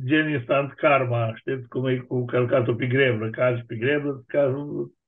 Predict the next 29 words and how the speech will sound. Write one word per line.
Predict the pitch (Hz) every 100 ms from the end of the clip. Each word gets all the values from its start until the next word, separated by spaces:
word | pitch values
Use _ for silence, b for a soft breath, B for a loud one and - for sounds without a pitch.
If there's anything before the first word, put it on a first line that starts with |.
| _ -
sare | 143 139 143 135 117 B B B B B
coada | - 160 151 151
în | 151
nas. | 156 131
Nu-i | 120 143 156 120 -
chiar | 156 143
instant | 127 120 135 135
karma, | 131 131 127 156
dar | 170 160
vine | 156 170 165
prin | 151 156
altă | 156 151 135
parte | 123 147 147
și | 143
își | 120
plătești | 120 131 147 117 -
foarte | - 147 131 117
aiurea | 123 127 131
pentru | 120 127 120 127 117 B B B B B -
uh, | 139 139 135 120
știu | 170 135
și | 151
eu, | 131
cinci | - 147 123
minute | 147 151
de | 135 139
nesăbuință | 123 143 131 143 147 123
în | 139
care | 120 151 151 131